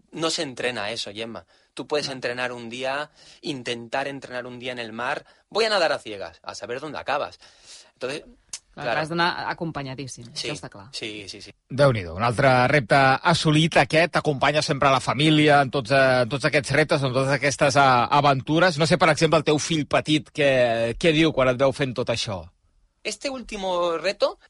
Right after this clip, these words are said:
Speaker 1: con lo de los, las veinticuatro horas dando vueltas en círculo, los cetáceos, eh, tuve la oportunidad de ir a, al, a, al, a la escuela de mi crío, al parvulario, eh, a dar una pequeña charla sobre cetáceos con niños de grupo de edad de P tres, de P cuatro, P cinco,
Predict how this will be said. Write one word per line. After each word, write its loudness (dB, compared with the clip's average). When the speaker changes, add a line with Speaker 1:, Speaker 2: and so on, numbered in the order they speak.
Speaker 1:
con -4
lo -6
de -8
los, -12
las -14
veinticuatro -6
horas -2
dando -8
vueltas -8
en -16
círculo, -4
los -6
cetáceos, -6
eh, -12
tuve -6
la 2
oportunidad -4
de -8
ir -10
a, -4
al, -8
a, -8
al, -10
a -6
la -4
escuela -8
de -10
mi -12
crío, -6
al -6
parvulario, -6
eh, -12
a -8
dar -4
una -8
pequeña -10
charla -10
sobre -10
cetáceos -10
con -12
niños -12
de -10
grupo -12
de -4
edad -4
de -10
P -12
tres, -8
de -12
P -12
cuatro, -6
P -12
cinco, -8